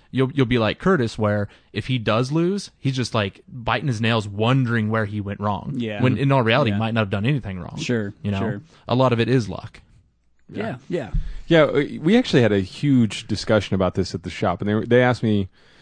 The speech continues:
Speaker 3: uh, what, what percentage of Magic I think is based on luck, and I said ten percent, and I was, I was the lowest percentage.
Speaker 1: I, I think it's more
Speaker 2: Really?
Speaker 1: than that.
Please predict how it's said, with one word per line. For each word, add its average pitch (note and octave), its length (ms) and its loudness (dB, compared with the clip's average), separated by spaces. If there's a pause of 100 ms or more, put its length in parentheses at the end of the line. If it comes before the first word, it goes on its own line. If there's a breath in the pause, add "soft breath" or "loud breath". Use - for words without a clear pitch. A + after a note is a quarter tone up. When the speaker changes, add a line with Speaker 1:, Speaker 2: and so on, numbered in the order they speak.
(220 soft breath)
Speaker 3:
uh, G#2 220 -2
what, A2+ 420 2
what A#2 220 4
percentage G#2 420 0
of F2+ 80 -4
Magic F2+ 420 -2
I F#2 160 -4
think F2+ 240 -6
is E2+ 160 -10
based F2+ 320 -6
on E2+ 180 -6
luck, F2 280 -4 (600)
and G2 120 -6
I - 20 -2
said F#2 300 -4
ten F#2+ 240 -6
percent, - 560 -10
and G#2+ 160 -6
I A#2+ 240 4
was, C3 340 6 (320 soft breath)
I B2 120 4
was D3+ 180 4
the B2 100 2
lowest A#2 320 4
percentage. F#2+ 640 -6
Speaker 1:
I, C#3+ 180 4
I C#3 60 8
think D#3+ 160 6
it's C3 120 4
more B2+ 180 8
Speaker 2:
Really? A2+ 100 8
Speaker 1:
than G#2 40 6
that. F#2 240 0